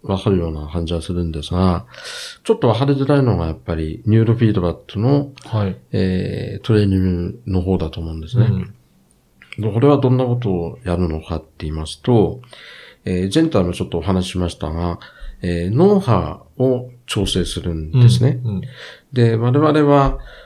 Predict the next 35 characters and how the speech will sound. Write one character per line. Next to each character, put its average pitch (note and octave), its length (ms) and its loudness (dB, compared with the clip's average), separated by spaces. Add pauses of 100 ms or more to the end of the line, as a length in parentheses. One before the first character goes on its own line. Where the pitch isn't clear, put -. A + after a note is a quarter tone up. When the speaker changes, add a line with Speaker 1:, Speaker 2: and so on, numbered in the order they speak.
Speaker 1:
そ - 160 -4
の、 A2+ 680 0
え G2+ 160 0
ー、 F#2+ 120 -6
活 B2 280 -4
動 B2+ 160 4
し B2 100 -2
て A#2 420 4
い A2 100 2
る G#2+ 320 0 (160)
時 G#2+ 280 2
っ G2+ 40 2
て - 220 -8
い E2+ 40 0
う E2+ 60 -2
の E2 160 -6
は、 F2 320 0 (100)
筋 G3+ 220 2
肉 F2 600 -2
が A2 440 0
電 A2 220 4
気 - 160 -6
を D#2+ 260 -8
発 - 180 -8
す - 140 -4
る F#2+ 60 0
の F2 120 -2
と E2+ 160 -6
同 F2+ 140 0
じ E2+ 140 -4
よ E2+ 100 -2
う E2 60 -4
に、 G2+ 320 2
Speaker 2:
は B2 160 4
い。 A#2+ 40 2